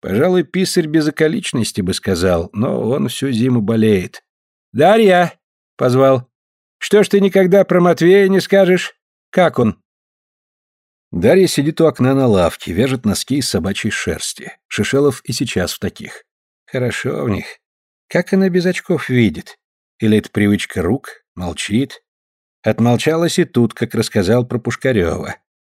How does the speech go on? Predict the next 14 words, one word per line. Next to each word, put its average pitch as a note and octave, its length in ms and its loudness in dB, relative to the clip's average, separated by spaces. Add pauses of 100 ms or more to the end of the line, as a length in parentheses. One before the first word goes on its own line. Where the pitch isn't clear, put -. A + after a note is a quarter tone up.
(160)
А G2+ 120 -2
Шишелов C3 480 0
в - 40 -16
тайне B2 260 2
надеялся, A#2+ 580 2
не G2+ 120 2
смолчит. A#2+ 720 -6 (640)
Она F#3 240 2
тогда E3 340 2
сердобольно C3+ 600 2
вздохнула, C#3 720 0
поджала B2 500 0
губы, E3 400 -2
сказала: C3+ 720 2